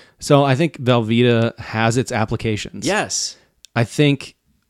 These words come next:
Speaker 1: you know, if you just went to, like, slice off a block of Velveeta and, or, uh, like, a square and, like, pop it in your mouth, you'd be like, "This is
Speaker 2: You're a,
Speaker 1: disgusting."
Speaker 2: well, you're a psychopath.
Speaker 1: Yeah, nobody does that.
Speaker 2: Yeah.
Speaker 1: But you throw a little microwave bowl,
Speaker 2: Mm-hmm.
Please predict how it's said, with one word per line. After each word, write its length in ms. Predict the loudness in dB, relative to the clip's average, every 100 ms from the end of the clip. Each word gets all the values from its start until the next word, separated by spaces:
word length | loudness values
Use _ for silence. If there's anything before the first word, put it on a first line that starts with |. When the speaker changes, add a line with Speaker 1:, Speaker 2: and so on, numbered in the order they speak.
| _ _ _ _ -12 0
Speaker 1:
you 100 | 2
know, 140 | 2
if 220 | 0 -2
you 100 | 0
just 180 | 2 2
went 180 | 2 2
to, 160 | 2 4
like, 320 | 2 0 -6
slice 500 | -6 -2 0 0 0
off 280 | 0 0 -4
a 40 |
block 340 | -2 0 2
of 100 | 0
Velveeta 640 | 0 -2 0 0 2 2 0 _ _ _ -4
and, 340 | -2 0 -4 _ _ -2
or, 240 | 0 0
uh, 80 | 0
like, 160 | 0 -2
a 40 |
square 460 | -2 0 4 4 2
and, 120 | 0
like, 180 | -2 0
pop 260 | 2 2
it 40 | 0
in 60 |
your 100 | 0
mouth, 340 | 0 0 0 0
you'd 100 | 0
be 60 |
like, 160 | 0 0
"This 160 | -4
is 100 | -4 -8 -4
Speaker 2:
You're 140 | -2
a, 20 | 0 -2
Speaker 1:
disgusting." 180 | -6 -14 _
Speaker 2:
well, 120 | -2
you're 180 | 0 0
a 60 | -2
psychopath. 520 | -4 -6 -8 -10 0
Speaker 1:
Yeah, 240 | 2 2 0
nobody 260 | 2 4 6
does 220 | 4 2
that. 180 | -2 -4
Speaker 2:
Yeah. 200 | -4 -4 -12 _
Speaker 1:
But 100 | 2
you 100 | 2
throw 280 | 4 6 6
a 20 |
little 600 | 6 4 4 4 0 -4 _ _ _ -6
microwave 640 | -2 -2 0 2 4 2 0
bowl, 520 | 0 2 0 -2 -8 _
Speaker 2:
Mm-hmm. 420 | -16 -14 -16 -16